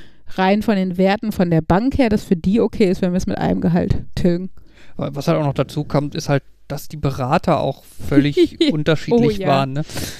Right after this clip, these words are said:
Speaker 2: Also dieser Volksbank-Typ,
Speaker 1: <laughs>
Speaker 2: ey, ich hatte echt das Gefühl, der sucht nach Gründen, warum der uns den, keine
Speaker 1: Ja.
Speaker 2: Finanzierung
Speaker 1: Ja.
Speaker 2: geben möchte.
Speaker 1: Der hatte auch so keinen Bock, hatte ich das Gefühl.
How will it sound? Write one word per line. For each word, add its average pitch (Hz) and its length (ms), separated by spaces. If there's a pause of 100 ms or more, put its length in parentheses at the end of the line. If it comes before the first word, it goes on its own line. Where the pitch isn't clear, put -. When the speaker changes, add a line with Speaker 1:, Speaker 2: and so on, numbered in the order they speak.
Speaker 2:
Also 143 180
dieser 135 220
Volksbank-Typ, 185 880 (280)
Speaker 1:
<laughs> - 260
Speaker 2:
ey, 160 480
ich - 140
hatte - 280
echt - 380
das 185 160
Gefühl, 190 320
der 170 140
sucht 160 460
nach 180 200
Gründen, 196 540
warum 170 240
der 180 160
uns 175 180
den, 165 580
keine 190 180
Speaker 1:
Ja. 185 100
Speaker 2:
Finanzierung 170 580
Speaker 1:
Ja. 139 40
Speaker 2:
geben 139 300
möchte. 143 180
Speaker 1:
Der 190 120
hatte 190 300
auch 170 80
so 196 140
keinen 214 280
Bock, 190 200
hatte 254 140
ich 190 60
das 170 160
Gefühl. 185 440